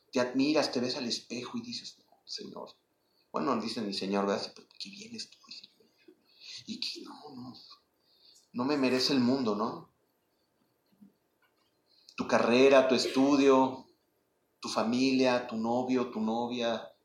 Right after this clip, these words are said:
el esposo, los hijos. De repente empezamos a...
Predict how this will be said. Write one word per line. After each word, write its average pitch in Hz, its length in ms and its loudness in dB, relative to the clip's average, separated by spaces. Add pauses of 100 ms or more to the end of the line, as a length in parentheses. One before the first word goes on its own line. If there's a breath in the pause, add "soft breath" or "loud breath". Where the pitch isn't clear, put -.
(520)
el 107 120 -8
esposo, 120 800 2
los - 260 -4
hijos. 127 720 -4 (380)
De 120 140 -6
repente 160 360 -10
empezamos 170 460 -10
a... 131 100 -6